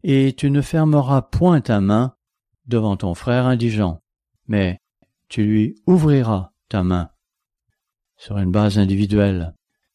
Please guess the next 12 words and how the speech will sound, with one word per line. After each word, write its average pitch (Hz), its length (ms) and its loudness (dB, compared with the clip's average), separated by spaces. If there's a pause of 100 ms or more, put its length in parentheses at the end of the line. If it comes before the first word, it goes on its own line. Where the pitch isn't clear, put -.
(380)
Et 110 100 -2
nous 107 160 0
n'allons 98 320 0
pas 165 160 2
entrer 120 500 2
dans 87 300 -2
tous - 160 -4
les 90 160 -2
détails 104 560 0 (320)
concernant 156 480 2
le 113 140 4
moment 120 520 2